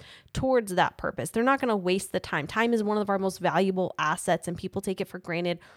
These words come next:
all the time. "Oh, I'll wait till tomorrow. I'll wait till next year." Like, you don't know if you'll have that now.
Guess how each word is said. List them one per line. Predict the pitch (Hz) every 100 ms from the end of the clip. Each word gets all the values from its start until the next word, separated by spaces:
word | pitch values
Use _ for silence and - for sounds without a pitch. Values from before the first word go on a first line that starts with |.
| - _ -
all | 233 240
the | 208 208
time. | 180 156
"Oh, | 160 180
I'll | 185
wait | 196
till | -
tomorrow. | 202 202 190 180 151
I'll | 156 180
wait | 202 -
till | 214
next | 196 190 - -
year." | 185 160 160 - - -
Like, | - - _
you | 233 294
don't | 330 302
know | 285
if |
you'll | 277 262
have | 247 330 269
that | 165 120 - _ -
now. | 190 277 233 98